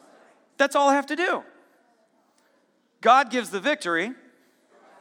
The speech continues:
All I have to do is fight. God gives the victory.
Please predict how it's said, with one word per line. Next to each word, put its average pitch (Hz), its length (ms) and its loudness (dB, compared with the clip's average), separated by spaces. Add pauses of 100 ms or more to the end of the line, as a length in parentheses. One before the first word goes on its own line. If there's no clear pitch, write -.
(1300)
All 165 200 -2
I 214 140 2
have 247 180 0
to 214 100 -10
do 170 120 -4
is 208 100 -6
fight. - 320 -4 (2000)
God 262 300 4
gives 202 220 -6
the 185 80 -8
victory. 196 560 -4